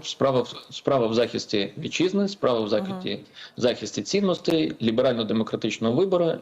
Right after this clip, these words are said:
Speaker 1: і так далі і тому подібне. Тобто мотивація потребує підсилення. Значить, в питаннях, які стосуються комунікації, нам з вами, як людям, людям не чужим інформаційній повістці, ця комунікація не донесла тих меседжів, які б ми могли зараз ретранслювати глядачам, які пишуть вам у Viber.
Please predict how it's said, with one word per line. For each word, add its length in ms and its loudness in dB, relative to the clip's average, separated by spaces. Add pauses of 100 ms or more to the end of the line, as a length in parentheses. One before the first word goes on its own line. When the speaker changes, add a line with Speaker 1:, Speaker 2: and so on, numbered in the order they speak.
Speaker 1:
і 60 4
так 180 0
далі 200 2
і 40 -2
тому 220 0
подібне. 360 -4
Тобто 360 0 (280)
мотивація 520 2
потребує 440 2
підсилення. 540 -2 (220)
Значить, 440 0
в 40 -20
питаннях, 520 2
які 180 0
стосуються 540 0
комунікації, 600 2
нам 200 2
з 60 -6
вами, 320 2 (380)
як 160 2
людям, 400 2
людям 380 4
не 80 4
чужим 460 2
інформаційній 680 2
повістці, 520 0 (160)
ця 160 4
комунікація 720 2
не 180 4
донесла 540 2
тих 280 -2
меседжів, 400 2
які 180 0
б 60 2
ми 80 4
могли 260 2
зараз 300 0
ретранслювати 640 0
глядачам, 420 0
які 160 0
пишуть 340 -2
вам 160 2
у 120 2
Viber. 300 0